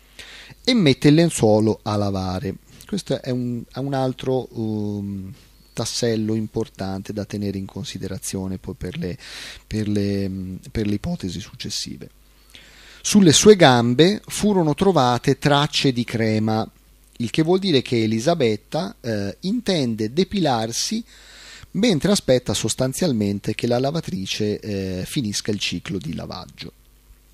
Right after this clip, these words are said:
Eh, pudica com'è, eh, come appunto abbiamo detto all'inizio,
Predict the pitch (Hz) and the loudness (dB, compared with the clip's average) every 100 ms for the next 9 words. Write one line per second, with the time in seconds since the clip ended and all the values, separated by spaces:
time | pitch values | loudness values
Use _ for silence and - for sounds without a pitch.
0 | - - - - - - - 113 110 104 | -20 -20 -20 -20 -20 -20 -12 -2 0 0
1 | 101 101 95 _ 214 214 330 208 160 151 | 0 -2 -4 _ -4 0 2 2 6 6
2 | 123 107 95 120 147 - 120 107 95 92 | 6 2 0 0 -2 -4 -2 -2 -2 -4
3 | 92 92 - 104 95 - 120 117 98 87 | -6 -8 -8 -10 -10 -10 -8 -6 -6 -6
4 | 92 107 92 104 107 - - 147 190 | -6 -6 -6 -6 -6 -8 -4 -2 -2